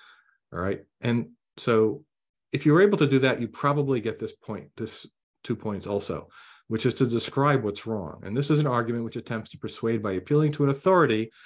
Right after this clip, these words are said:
or prestige of a person or organization making a claim rather than providing evidence or logical reasoning to support the claim, right? Just as Stephen Hawking's really isn't an expert on God, and just because he says there's no God doesn't mean there isn't a God,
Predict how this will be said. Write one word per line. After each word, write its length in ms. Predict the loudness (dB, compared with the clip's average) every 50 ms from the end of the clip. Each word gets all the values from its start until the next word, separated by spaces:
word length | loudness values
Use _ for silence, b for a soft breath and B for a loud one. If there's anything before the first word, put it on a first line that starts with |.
| B B B _
or 100 | -10 -6
prestige 420 | -4 -4 -4 0 4 4 4 6
of 80 | 6 4
a 60 | 2
person 360 | 2 2 0 -2 -2 -2 -4
or 60 | -4 -4
organization 540 | -4 -4 -4 -4 -2 -2 -2 -4 -4 -6
making 260 | -8 -8 -6 -6 -6 -6
a 40 |
claim 340 | -6 -6 -4 -4 -2 -2 -2
rather 340 | -2 -2 0 2 4 4 4
than 160 | 4 4 2
providing 440 | 2 0 0 0 0 0 -2 -2 -4
evidence 500 | -4 -2 0 -2 -2 -2 -4 -6 -8 -12 b b b b b _ -10
or 140 | -8 -6 -4
logical 520 | -4 -2 -2 -2 -2 -4 -6 -6 -6 -6
reasoning 440 | -4 -4 -4 -4 -4 -4 -6 -6 -8
to 100 | -10 -10
support 440 | -8 -10 -10 -6 -6 -6 -6 -6 -8
the 80 | -12
claim, 360 | -12 -10 -10 -10 -10 -12 -14 -18 _ b b b b b b b b b _ -8
right? 240 | -6 -6 -6 -6 -8 b b b b b _
Just 180 | -4 -4 0 2
as 140 | 2 2 2
Stephen 280 | 2 2 2 2 2
Hawking's 520 | 0 0 -2 -2 -2 -4 -6 -4 -6 -6 -6
really 280 | -4 -4 -4 -4 -4
isn't 180 | -6 -6 -6 -6
an 140 | -6 -4 -6
expert 360 | -6 -8 -10 -6 -4 -2 -2
on 120 | -2 -2
God, 380 | -4 -4 -4 -4 -2 -4 -4 -4
and 280 | -4 -4 -6 -8 -8 -10 -14
just 140 | -16 -16 -14
because 160 | -10 -10 -8
he 60 | -6
says 220 | -2 0 0 0 0
there's 140 | 0 -2 0
no 140 | -2 -2
God 280 | -2 -2 -2 -2 -2 -4
doesn't 220 | -6 -8 -8 -8
mean 140 | -6 -4 -2
there 120 | -2 0 0
isn't 220 | 2 2 0 0
a 40 | -2
God, 400 | -4 -6 -6 -4 -4 -4 -4